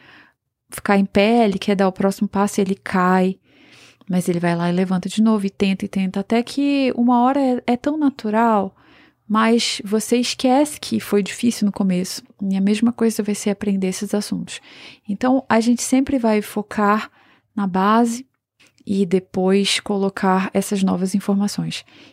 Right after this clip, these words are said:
Isso é o que a gente chama de cinética da consolidação. Então, a velocidade com que esses efeitos, essa, essa família de eventos acontece no seu cérebro.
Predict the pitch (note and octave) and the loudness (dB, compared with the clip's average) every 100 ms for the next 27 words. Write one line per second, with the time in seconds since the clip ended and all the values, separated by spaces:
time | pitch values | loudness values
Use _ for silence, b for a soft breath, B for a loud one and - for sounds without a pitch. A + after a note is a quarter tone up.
0 | B A3+ - A#3 - G#3+ G#3 G3+ A3+ A3 | B -2 0 -2 0 0 0 -2 0 0
1 | A3 G#3+ G#3+ G#3 G#3+ - A3+ G3 G#3 B3 | 0 0 2 0 -2 -2 0 2 2 2
2 | - - G3+ F3+ - G#3+ - G#3+ F#3+ F#3+ | 0 -4 -2 -4 -4 -4 -2 -4 -2 -4
3 | G3 - F#3+ F3 F3+ - E3+ - F3+ F3+ | -4 -4 -6 -6 -10 -12 -10 -6 -4 -4
4 | F3+ - F3+ F#3 G#3+ B3 - - B B | -6 -6 -6 0 2 2 0 -10 B B
5 | B B - G#3 G3 - - G#3+ G#3 G3+ | B B -4 -2 -4 -6 -2 0 2 2
6 | G#3 G#3 _ A3 A3 G#3 G#3+ G#3 - G#3 | 0 -4 _ -10 -6 -2 0 -2 -2 -2
7 | G#3 G3+ F#3 - F#3+ B B B A3 - | -2 -4 -4 -6 -10 B B B -8 -6
8 | - B3 A#3 B3 D4+ D4 A3 F3 - b | 0 2 4 4 4 2 2 0 -8 b
9 | b b - F#3 G3 G3 F3 F#3+ F#3 F#3 | b b -10 -2 2 2 2 0 0 -2
10 | G3 F#3 - A3 G#3+ G#3+ G#3 G#3 G#3 F#3+ | -4 -4 -2 -4 -2 2 2 0 -4 -4
11 | G#3 G3 - F3+ F3+ F#3 G3 | -6 -6 -2 -2 -2 -6 -10